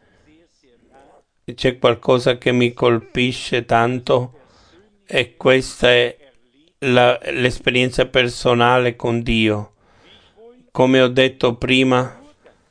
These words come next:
solo quello che noi riceviamo da Dio personalmente, quello che abbiamo vissuto, con ciò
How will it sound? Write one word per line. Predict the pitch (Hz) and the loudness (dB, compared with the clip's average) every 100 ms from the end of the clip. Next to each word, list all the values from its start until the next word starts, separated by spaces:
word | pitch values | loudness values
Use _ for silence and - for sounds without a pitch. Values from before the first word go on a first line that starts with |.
| _ _ _ _ _ _ _ _ _ | _ _ _ _ _ _ _ _ _
solo | - - 135 131 123 _ _ _ _ _ 180 233 _ _ _ _ _ | -8 0 2 2 -4 _ _ _ _ _ _ _ _ _ _ _ _
quello | 139 135 135 131 - _ _ _ _ 196 - | 0 2 2 -2 -16 _ _ _ _ _ -10
che | - 131 131 - _ _ | -6 -6 -8 -16 _ _
noi | 139 123 127 131 | -4 2 2 2
riceviamo | 131 127 - 123 127 127 127 123 | 0 -6 -2 -2 0 0 0 0
da | 123 | -2
Dio | 120 127 123 | 0 -2 -2
personalmente, | 127 123 - 127 123 120 120 120 123 127 127 123 123 113 _ _ _ _ _ | -4 -8 -4 -2 2 2 2 0 0 0 -2 -2 -2 -2 _ _ _ _ _
quello | - 135 135 127 | -2 2 2 2
che | 135 | 0
abbiamo | 127 135 131 131 | 0 0 0 0
vissuto, | 123 120 - - 131 127 123 120 110 110 _ _ _ _ _ 196 196 185 _ _ _ _ _ - - | -2 -4 -4 0 2 2 0 -2 -2 -4 _ _ _ _ _ _ _ _ _ _ _ _ _ -18 -4
con | 139 135 131 | 0 2 0
ciò | - 131 131 135 - | 0 2 2 0 -6